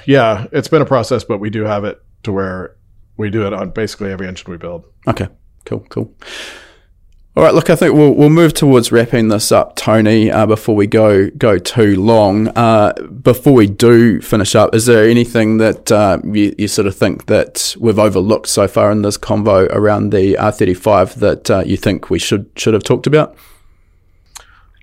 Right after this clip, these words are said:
Speaker 1: No, I don't think so, but, uh, we didn't talk about turbos, but turbo technology has certainly been,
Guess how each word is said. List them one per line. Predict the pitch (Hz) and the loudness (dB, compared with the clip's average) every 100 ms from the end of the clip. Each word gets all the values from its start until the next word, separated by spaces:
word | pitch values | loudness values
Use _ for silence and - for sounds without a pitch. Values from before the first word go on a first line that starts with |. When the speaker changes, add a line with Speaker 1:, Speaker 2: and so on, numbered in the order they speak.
| _ _ _ | _ _ _
Speaker 1:
No, | 180 190 226 233 226 | -6 -2 0 -2 -2
I | 208 | -4
don't | 254 - | -4 -4
think | 175 160 | -4 -2
so, | 135 120 | 0 2
but, | 123 131 135 - | 4 2 0 -4
uh, | 147 139 143 135 117 - - | 0 2 2 2 -2 -6 -8
we | 131 143 | -2 0
didn't | 190 190 | 0 0
talk | - 147 | 0 0
about | 131 113 | 0 0
turbos, | - 107 95 95 - | -2 -4 -4 -6 -6
but | 110 - | -6 -2
turbo | 135 139 | -2 -2
technology | - 98 110 104 98 104 | -4 -4 -4 -4 -4 -6
has | 98 | -6
certainly | - - 110 107 104 | -6 -2 -2 -4 -6
been, | 98 101 98 95 95 104 | -6 -6 -6 -6 -6 -10